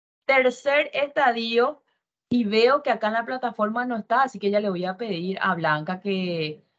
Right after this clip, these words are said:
que carguemos en la plataforma nuestro, eh, marco normativo sobre la formalización de empresas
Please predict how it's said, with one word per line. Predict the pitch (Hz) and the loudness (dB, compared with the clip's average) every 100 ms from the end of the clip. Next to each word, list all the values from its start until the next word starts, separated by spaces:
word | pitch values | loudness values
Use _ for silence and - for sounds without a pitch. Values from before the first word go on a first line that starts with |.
| _ | _
que | - 202 | -2 2
carguemos | 208 180 170 185 214 247 | 2 2 0 -2 -4 -4
en | 240 | -4
la | 240 | -4
plataforma | 247 247 233 - 190 196 214 294 359 _ _ _ _ _ _ _ _ _ _ _ _ _ _ _ _ - | -4 -4 -6 -4 -2 0 0 -4 -6 _ _ _ _ _ _ _ _ _ _ _ _ _ _ _ _ -4
nuestro, | 233 285 320 311 - 320 311 294 _ _ | -2 0 -2 -4 -8 -4 -2 -4 _ _
eh, | 226 233 226 | -4 -2 0
marco | 220 226 269 294 294 302 | 0 2 2 2 2 2
normativo | 302 302 285 226 - 254 262 294 311 _ _ _ | 2 0 -2 -4 -6 -6 -2 -2 -2 _ _ _
sobre | - 233 240 254 | -2 2 4 2
la | 269 | 0
formalización | 269 269 269 269 277 262 262 - 247 262 285 | -2 -4 -2 -6 -6 -4 -4 -2 0 2 2
de | 269 | -2
empresas | 220 202 214 214 269 302 - | -2 -2 -2 0 0 -2 -4